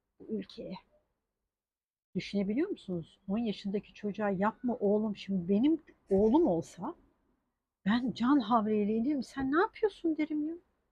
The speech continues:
Yani düşünebiliyor musunuz? Onu oradan aldığım gibi onu da yukarıya çıkartır. Öyle bir güzel anlatırım ki ona.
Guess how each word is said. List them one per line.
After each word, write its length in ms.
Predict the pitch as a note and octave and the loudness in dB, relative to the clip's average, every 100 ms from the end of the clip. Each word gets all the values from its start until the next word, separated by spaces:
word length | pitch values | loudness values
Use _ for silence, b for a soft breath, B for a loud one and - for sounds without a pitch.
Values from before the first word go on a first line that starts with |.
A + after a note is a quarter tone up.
| _ _ _ - - - _ _ _ _ _ _ _ _ _ _ - | _ _ _ -20 -20 -20 _ _ _ _ _ _ _ _ _ _ -2
Yani 280 | G3+ A#3 G3+ | 2 2 2
düşünebiliyor 580 | G#3 - C4 C4 F4+ | -2 0 0 2 0
musunuz? 360 | A#4+ - F#4 G#3+ - | -2 -2 -2 -2 -2
Onu 160 | G#3 B3 | 0 4
oradan 380 | B3 B3+ C4+ - | 6 6 0 2
aldığım 460 | A3+ B3 C#4+ E4+ | 2 2 2 2
gibi 360 | F4 E4+ F3+ F#3 _ _ _ - | 2 0 -2 -4 _ _ _ -4
onu 180 | A#3 B3+ | 0 2
da 60 | |
yukarıya 460 | G3+ G3+ A#3+ C4 D#4 | 0 0 0 0 -2
çıkartır. 760 | - A#3 C4+ D4 - D#4 - | -4 0 4 4 2 -4 0
Öyle 220 | G#3 A#3 C4 | 2 2 2
bir 60 | |
güzel 320 | A#3 C4+ B3+ | 0 2 6
anlatırım 440 | B3 C4+ - G4 A4 | 6 4 -2 -4 -4
ki 140 | - | -2
ona. 300 | G3 F3 - | -2 -2 -8